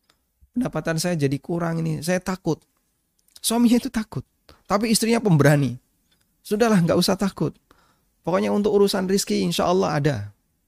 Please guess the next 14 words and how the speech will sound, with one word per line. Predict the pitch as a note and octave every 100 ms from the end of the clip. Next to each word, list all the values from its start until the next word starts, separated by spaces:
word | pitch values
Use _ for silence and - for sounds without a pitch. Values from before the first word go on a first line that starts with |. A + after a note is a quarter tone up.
| _ _ _ _
Kita | - D3
nanti | D#3 D#3
cari | D#3 D#3 D#3
bareng-bareng." | C3+ C3 B2+ B2+ G#2 _ _ _ _ _ _ _ _ _ _ _ _ _ _ _ _ _ _ -
Kadang | B2 C#3+
kan | D#3 C3
banyak | C3+ D3
kayak | C3 B2
gitu | B2 D3
ya. | - _ _ _ _ - _ _
Suaminya | - C3+ B2 B2 B2+
pengecut, | - A#2+ A#2 - F3+ G3+ _ -
istrinya | - C#3+ D#3
pemberani. | D3+ B2 A2